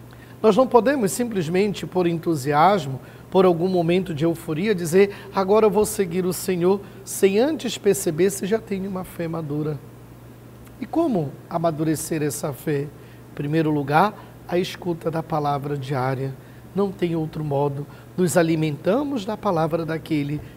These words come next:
que é o autor da nossa vocação. Depois, a oração diária, que precisa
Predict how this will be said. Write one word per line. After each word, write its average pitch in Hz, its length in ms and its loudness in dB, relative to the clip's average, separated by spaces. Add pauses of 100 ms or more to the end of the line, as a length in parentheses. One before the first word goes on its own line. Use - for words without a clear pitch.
(100)
que - 100 -4
é 165 40 2
o 156 100 2
autor 190 440 2
da 180 160 -2
nossa 156 320 -4
vocação. 151 680 -6 (600)
Depois, 190 640 0 (240)
a 156 100 -2
oração 160 540 -2
diária, 156 560 2 (340)
que - 120 -10
precisa 160 680 -2